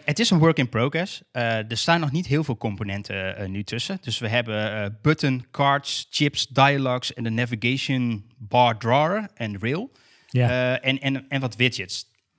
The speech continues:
Speaker 1: That's it nog.
Speaker 2: Oké.
Speaker 1: Dus het is nog niet super uitgebreid zoals, eh, we gewend zijn van, eh, Material Design twee. Eh, maar ik denk dat ze dit gewoon, oh, eh, langzamerhand, eh, aanvullen met, eh,
Speaker 2: Nou, check. Ja, ik zag dat ze die, eh, die, die, eh,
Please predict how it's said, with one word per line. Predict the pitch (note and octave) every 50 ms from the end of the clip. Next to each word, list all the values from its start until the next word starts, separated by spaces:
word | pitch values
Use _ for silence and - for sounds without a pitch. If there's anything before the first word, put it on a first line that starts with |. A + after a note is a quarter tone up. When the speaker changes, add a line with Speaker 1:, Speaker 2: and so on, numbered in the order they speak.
| _ _
Speaker 1:
That's | - C3+ C3+ - -
it | - C#3+ A#2 G2+ - - -
nog. | _ A2 G2+ G2 G#2 B2
Speaker 2:
Oké. | A#2 F#2+ G2+ F#2+
Speaker 1:
Dus | F#2 A#2 A2+ G#2
het | C#3 A#2+
is | - D#3
nog | - E3 D3
niet | C#3 E3+ F#3 - - -
super | _ - - - F3+ - E3+
uitgebreid | D3+ C#3+ C#3+ - - C#3+ B2 C3 B2+ B2
zoals, | - - B2 A2+ G#2 - _ _ _
eh, | - B2+ A2+ A2+ A2+ A2 G#2+
we | G#2+ A2 G#2+
gewend | - - - - A#2 B2 C3
zijn | - - A#2+ A2+
van, | G#2+ A#2 G#2+ G2+ G2+ G2 - _ _ _ _ _ _ _ _ _ _
eh, | - A2 G#2 G2+ G2
Material | G2+ G#2 G#2+ - C#3 B2+ A#2
Design | A2 G#2 F#2+ G#2+ F#2+ F2+
twee. | - - - G#2 A2+ D#3+ B3 D4+ - _ _ _ _ _ _ _ _ _ _ _ _
Eh, | - A2 G#2 G#2
maar | G#2 G#2+ A#2 A2
ik | G#2+ G#2+
denk | A#2 A2+
dat | G#2+ A2
ze | - -
dit | A2 A2 -
gewoon, | - A#2+ A2 A2 G#2
oh, | A2 A2 - - G#2+ G2
eh, | G2+
langzamerhand, | G#2+ G#2+ A#2+ A2+ A#2 A2+ G#2 G2 G2+ G#2 G#2 - -
eh, | G2 G2
aanvullen | F#2+ G2+ G2+ F#2 - - G#2 F#2 F#2 F#2+
met, | F#2+ G2+ F#2+ - - -
eh, | C#3+
Speaker 2:
Nou, | B2 A#2+ B2
check. | - - G#2 F2+
Ja, | - A#2 A#2+
ik | B2+
zag | - D3 C3+
dat | A#2 C#3 B2
ze | - C#3
die, | B2+ A#2+ B2+ B2+ B2 B2
eh, | B2
die, | A#2+ A#2+ A#2 C#3 D#3
die, | C#3 B2 A#2 A#2+ A#2+ A#2
eh, | A#2